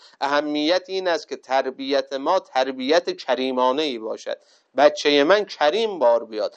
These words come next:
خود من اهل کرامت باشم. این درس حکمت دویست و چهل و هفته. تلاش کنیم برای رسیدن به کرامت.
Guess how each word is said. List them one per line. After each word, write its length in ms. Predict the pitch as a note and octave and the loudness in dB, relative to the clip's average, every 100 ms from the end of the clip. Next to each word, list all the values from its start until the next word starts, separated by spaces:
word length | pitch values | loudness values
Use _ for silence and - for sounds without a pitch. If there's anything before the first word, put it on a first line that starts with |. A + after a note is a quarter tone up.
| - | -18
خود 280 | - D#3 D#3 | 2 4 6
من 300 | D#3 G3+ G#3 | 4 4 2
اهل 320 | F#3+ F#3+ E3+ D3 | 2 2 0 -2
کرامت 580 | - A2 G2+ A2+ A2 - | -2 -2 -2 -2 -2 -2
باشم. 360 | G#2+ G#2 - A#2+ - - | -2 -2 -4 -10 -10 -10
این 320 | F3 A3 F3+ E3+ | -2 -2 0 2
درس 380 | A3 A#3 - | 4 2 -2
حکمت 500 | F#3 D#3+ D3+ F3 F#3+ | -2 -2 -4 -4 -4
دویست 460 | E3 C#3 B2+ B2 - | -4 -6 -6 -8 -10
و 40 | |
چهل 340 | A#2 A#2+ A#2+ A#2+ | -8 -4 0 0
و 40 | |
هفته. 580 | A2+ B2+ A#2+ _ G#2+ G#2 - - _ | 2 2 0 _ -6 -6 -8 -20 _
تلاش 640 | - E3 E3+ G#3+ A#3 - | 2 4 6 6 4 0
کنیم 420 | - A#3 A3+ A3 F3 | -6 -4 0 0 2
برای 520 | D#3 F3+ G#3 G#3+ G3+ | 4 4 2 2 0
رسیدن 640 | D#3+ D3 C#3+ C#3+ F#3 G3+ | 0 -4 -4 -2 0 0
به 80 | D#3+ | -4
کرامت. 720 | C#3+ B2+ A#2+ A#2 A#2 A2+ A2 | -2 0 2 2 2 -2 -2